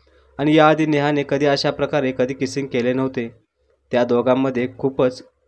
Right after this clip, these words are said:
गरमी निर्माण झाली होती. हळूहळू नीरजचा हात नेहाच्या गोल गुब्बारावरून फिरू लागला.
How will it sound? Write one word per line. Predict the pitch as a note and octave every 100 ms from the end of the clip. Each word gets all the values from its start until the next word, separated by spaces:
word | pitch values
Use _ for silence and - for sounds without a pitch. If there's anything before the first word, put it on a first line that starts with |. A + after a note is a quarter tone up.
| B2
गरमी | B2 B2 C#3
निर्माण | B2 A#2+ B2+
झाली | B2+ A#2+ C3
होती. | C3 A#2+ A2+ - _ _ _ _ _ _ _ _ -
हळूहळू | D3 D#3 D#3+
नीरजचा | D#3 D3 D3+ D#3 D#3
हात | C#3 D3 C3+ -
नेहाच्या | G#3 B2+ C3 C#3 C3+ B2+ C3 _ A#2+
गोल | B2+ C#3+ C#3 - _ _ _ _ _ _ C3
गुब्बारावरून | C3+ B2+ C#3+ D3 D3+ D3 C3+
फिरू | C#3 B2 C3+
लागला. | C3+ B2+